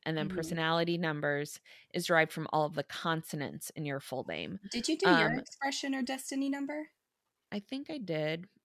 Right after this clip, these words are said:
Speaker 1: Yeah, mine was two. I did mine first.
Speaker 2: Oh,
Speaker 1: Um,
Speaker 2: okay. You did.
Speaker 1: it, I'm
Speaker 2: My
Speaker 1: intuitive
Speaker 2: apologies.
Speaker 1: and sensitive to the world and people around me.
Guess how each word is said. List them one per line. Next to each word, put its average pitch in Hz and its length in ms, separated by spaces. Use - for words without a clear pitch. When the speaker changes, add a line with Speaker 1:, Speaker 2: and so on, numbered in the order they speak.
Speaker 1:
Yeah, 185 240
mine 196 220
was 185 180
two. 151 380
I 160 80
did 170 160
mine 147 260
first. 135 460
Speaker 2:
Oh, - 60
Speaker 1:
Um, 147 280
Speaker 2:
okay. 165 280
You 180 140
did. 170 160
Speaker 1:
it, - 60
I'm 190 140
Speaker 2:
My 190 60
Speaker 1:
intuitive 208 420
Speaker 2:
apologies. 190 100
Speaker 1:
and 185 100
sensitive 180 840
to 196 160
the 175 160
world 165 580
and 180 160
people 160 300
around 156 380
me. 156 380